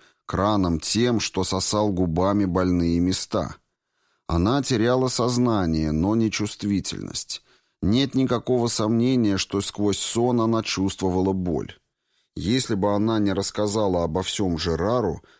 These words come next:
она сочла бы себя великой грешницей. Как ни боялась она вызвать в нём разочарование и отвращение,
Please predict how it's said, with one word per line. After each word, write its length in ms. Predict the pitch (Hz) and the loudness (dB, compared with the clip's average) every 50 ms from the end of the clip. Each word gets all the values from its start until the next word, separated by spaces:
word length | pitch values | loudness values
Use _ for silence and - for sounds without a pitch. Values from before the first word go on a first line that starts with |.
| _ _ - | _ _ -6
она 260 | - 82 98 117 123 | -2 -2 0 0 0
сочла 480 | 120 - 131 120 - - 117 110 110 110 | -2 -2 -2 -2 -2 0 0 0 0 0
бы 140 | 107 113 | 0 -2
себя 320 | 110 - 113 101 104 107 104 | -2 -2 -2 0 0 0 0
великой 480 | 98 101 95 92 92 90 - - 98 | 0 0 0 0 0 0 0 -2 -2
грешницей. 880 | 92 90 95 98 98 90 80 - - 62 - - - - - - - _ _ _ _ _ _ _ _ _ - | 0 0 0 0 0 0 -2 -4 -6 -8 -8 -6 -8 -8 -8 -12 -16 _ _ _ _ _ _ _ _ _ -4
Как 220 | 92 95 98 - | -4 -4 -2 -2
ни 80 | 104 101 | -2 0
боялась 600 | 95 104 104 110 117 127 123 117 107 98 - 107 | 0 0 0 2 2 2 2 2 0 0 -2 -2
она 200 | 95 101 101 101 | 0 0 0 0
вызвать 440 | 95 104 113 104 92 92 92 80 82 | 0 0 0 0 0 0 -2 -2 -2
в 100 | 85 87 | -2 0
нём 260 | 95 104 101 92 85 | 0 2 2 2 0
разочарование 1000 | 82 87 90 87 80 - 90 80 87 85 82 90 98 104 107 98 92 90 90 87 | 0 0 -2 -2 -2 -2 -2 -2 -2 -2 0 0 0 0 0 0 0 0 0 -2
и 120 | - - | -2 -2
отвращение, 1080 | 90 87 80 - 73 73 80 78 - - - - 101 107 110 113 113 113 110 110 110 | -2 -2 -2 -4 -4 -4 -4 -2 -4 -4 -2 0 0 0 2 2 0 0 0 -2 -4